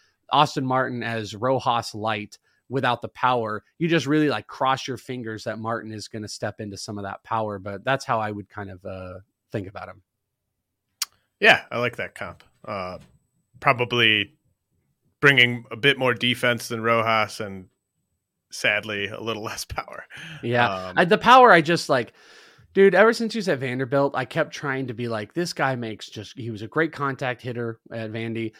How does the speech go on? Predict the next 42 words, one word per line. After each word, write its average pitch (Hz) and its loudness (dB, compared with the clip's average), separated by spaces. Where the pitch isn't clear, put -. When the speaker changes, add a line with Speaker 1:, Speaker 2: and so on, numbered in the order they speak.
Speaker 1:
And 120 -2
I 123 0
really 165 4
thought, 131 2
like, 110 -8
the, 113 -4
you 127 -8
know, 113 -6
that 104 -4
whole 127 -2
power's 131 -2
the 127 -8
last 123 -2
tool 131 -8
to 117 -6
develop, 110 -4
it 135 -4
could 147 -6
happen. 147 -4
And 135 -4
it's 156 -4
just 339 0
not 165 2
there 143 0
with 123 -6
him. 101 -12
And 113 -6
I 147 2
don't 202 0
know 175 2
what 151 0
the 143 -10
team 131 -6
does, 151 0
and 117 -6
maybe 143 -4
he 127 -8
gives 110 -6
up 147 0
on 135 -4
it, 120 -6
and 101 -12